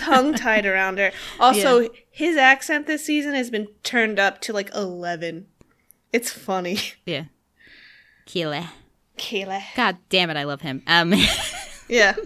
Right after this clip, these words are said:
Speaker 2: Phil Dunster, I love him so much. And, um,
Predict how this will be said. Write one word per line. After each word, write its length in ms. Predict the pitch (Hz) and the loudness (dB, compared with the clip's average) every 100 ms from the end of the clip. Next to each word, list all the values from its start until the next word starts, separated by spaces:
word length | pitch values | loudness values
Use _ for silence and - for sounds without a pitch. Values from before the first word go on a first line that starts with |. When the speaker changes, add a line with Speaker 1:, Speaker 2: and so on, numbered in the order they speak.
| - 330 - _ - - | -6 -8 -8 _ -20 -20
Speaker 2:
Phil 140 | - 202 | -6 -4
Dunster, 300 | 160 170 - | -4 -8 -12
I 40 | |
love 140 | 160 175 | -12 -12
him 60 | |
so 120 | 180 160 | -10 -10
much. 220 | - - - - - _ _ | -10 -18 -20 -20 -20 _ _
And, 400 | 202 196 196 196 | 4 4 0 0
um, 520 | 180 175 170 160 160 | 0 0 -2 -6 -12